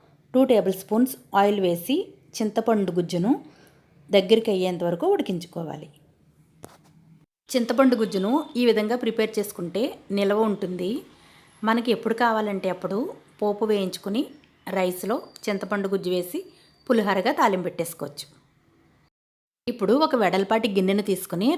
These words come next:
రైస్ను చల్లారనివ్వాలి. రైస్ని చల్లారనిచ్చేటప్పుడే శుభ్రంగా కడిగిన కాస్త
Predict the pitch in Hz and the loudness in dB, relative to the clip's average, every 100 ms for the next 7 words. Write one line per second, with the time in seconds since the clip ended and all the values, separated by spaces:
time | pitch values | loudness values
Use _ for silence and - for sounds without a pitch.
0 | 262 185 - 233 220 175 165 170 156 156 | 4 2 0 0 0 0 -2 -4 -10 -12
1 | 151 - - _ _ _ _ _ _ _ | -14 -14 -18 _ _ _ _ _ _ _
2 | _ _ _ - 196 190 202 233 247 262 | _ _ _ -8 -4 -2 0 2 2 0
3 | 202 190 196 202 208 214 208 196 196 294 | -2 0 -2 -4 -4 -6 -6 -4 -4 -4
4 | - _ _ _ _ - 220 180 220 233 | -8 _ _ _ _ -6 -4 0 0 0
5 | 240 226 190 185 214 294 226 214 - | 0 0 0 -2 -4 -4 -4 -4 -6